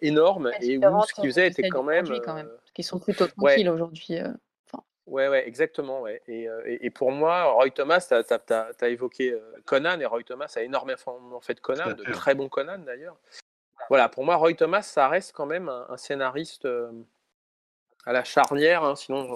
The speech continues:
Speaker 1: je pourrais aussi citer un Gardner Fox dans le, dans, dans le Golden Age.
Speaker 2: Mm.
Speaker 1: Mais, euh, voilà, euh, qui, qui, euh, qui a été sous-estimé à une époque,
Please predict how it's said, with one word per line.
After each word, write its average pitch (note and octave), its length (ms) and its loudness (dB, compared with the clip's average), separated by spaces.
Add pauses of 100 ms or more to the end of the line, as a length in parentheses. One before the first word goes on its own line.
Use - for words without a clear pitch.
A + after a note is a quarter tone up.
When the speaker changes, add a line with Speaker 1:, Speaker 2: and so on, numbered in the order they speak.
Speaker 1:
je - 160 -16
pourrais C3 180 0
aussi B2+ 260 -6
citer - 300 -8
un B2+ 120 -4
Gardner C3 400 4
Fox - 340 -2
dans B2 100 -10
le, B2 260 -12
dans, B2 140 -10 (100)
dans C3 120 -8
le A#2+ 60 -8
Golden C3 300 -2
Age. F#3 240 2
Speaker 2:
Mm. F#3+ 160 -6 (680)
Speaker 1:
Mais, C3 180 0
euh, B2+ 80 4
voilà, C3+ 380 6
euh, C3 500 -12
qui, C#3+ 300 -16
qui, D#3+ 400 -4
euh, D#3+ 320 6 (300)
qui - 80 0
a E3+ 40 8
été F3+ 160 0
sous-estimé A3+ 580 -4
à G#3+ 40 -2
une F#3+ 100 -4
époque, - 420 -8